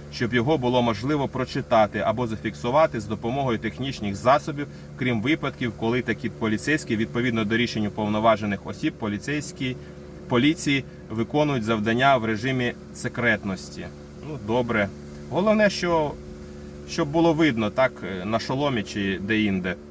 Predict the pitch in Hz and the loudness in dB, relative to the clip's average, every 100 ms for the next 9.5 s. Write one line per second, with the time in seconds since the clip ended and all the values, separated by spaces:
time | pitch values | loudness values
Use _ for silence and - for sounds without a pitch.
0 | - - - - - - - - - - | -18 -18 -16 -16 -16 -16 -14 -14 -14 -12
1 | - - - - 104 95 - - - - | -10 -10 -10 -4 -2 -2 -6 -12 -2 0
2 | 185 165 160 135 135 - 120 113 - - | 2 6 6 6 0 -4 -2 -2 -4 -12
3 | - - 165 190 175 151 143 - 180 139 | -10 2 4 6 4 2 0 0 0 0
4 | - 143 160 143 131 120 131 139 123 123 | 0 0 2 2 0 0 0 0 0 0
5 | 120 - 127 117 104 123 117 120 - 143 | -2 -2 0 0 2 0 0 -2 0 0
6 | 120 110 110 110 147 165 - - 107 - | 0 2 0 0 2 2 2 -2 -4 -6
7 | - - - - - 98 117 131 156 160 | -12 -16 -16 -14 -10 -2 -2 2 2 4
8 | 131 123 123 131 151 - 120 131 127 - | 2 2 2 2 0 -2 -2 -4 -4 -4
9 | 113 - 123 127 123 | -4 -2 4 4 4